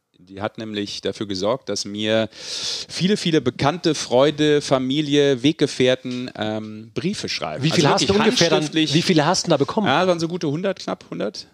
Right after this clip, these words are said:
Speaker 1: Ähm, und hat das dann in ein Buch gepresst. Das ist jetzt eine Art Geburtstagsbuch. Und, ähm,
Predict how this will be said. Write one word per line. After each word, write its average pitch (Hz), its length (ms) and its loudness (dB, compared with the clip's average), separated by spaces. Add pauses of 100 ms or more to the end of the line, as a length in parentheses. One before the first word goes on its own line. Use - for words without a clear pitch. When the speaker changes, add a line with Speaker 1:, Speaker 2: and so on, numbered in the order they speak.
Speaker 1:
Ähm, 123 460 -6 (340)
und 117 160 -2
hat 156 120 2
das 151 120 0
dann 147 100 -2
in 147 80 0
ein 120 200 0
Buch 175 180 -4
gepresst. 175 400 0
Das 131 60 0
ist 120 40 -6
jetzt 123 160 -4
eine 110 180 -4
Art 110 160 -2
Geburtstagsbuch. 147 760 -6
Und, 120 380 -10
ähm, 117 420 -2